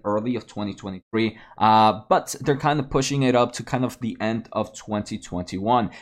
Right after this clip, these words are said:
And I do believe this is because they, they just wanna do perfect timing. Right now, chip shortage,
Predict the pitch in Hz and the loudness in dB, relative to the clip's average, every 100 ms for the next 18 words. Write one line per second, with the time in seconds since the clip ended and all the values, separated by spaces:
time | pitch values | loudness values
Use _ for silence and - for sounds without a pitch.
0 | - 127 131 151 156 156 151 147 143 143 | -4 0 0 0 0 2 2 0 0 -2
1 | 143 135 131 139 127 135 131 151 196 214 | -2 -4 -4 -2 0 -2 0 -4 -4 -4
2 | 226 214 185 190 - 185 - 131 - 120 | -2 -2 -4 -8 -2 -4 -2 -4 0 0
3 | 104 82 101 113 131 120 - - 139 - | -2 -6 -6 -2 -2 -4 -6 -8 -6 0
4 | 139 135 131 | 2 2 0